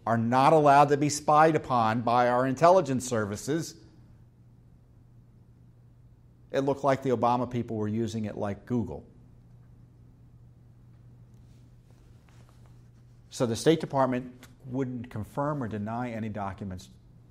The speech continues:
such documents were in existence. And the court upheld that. So this is where we stand.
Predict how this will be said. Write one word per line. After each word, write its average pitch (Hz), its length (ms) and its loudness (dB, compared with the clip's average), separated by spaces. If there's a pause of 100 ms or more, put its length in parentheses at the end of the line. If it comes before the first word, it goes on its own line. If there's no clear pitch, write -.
(120)
such - 300 -10
documents 101 640 -8
were 92 240 -12
in 90 80 -14
existence. 82 640 -18 (640)
And 135 80 -12
the 143 60 -10
court 160 240 -6
upheld 160 360 -10
that. - 120 -16 (880)
So - 140 -12
this 156 180 -8
is 165 60 -8
where 160 200 -6
we 160 100 -6
stand. 104 380 -12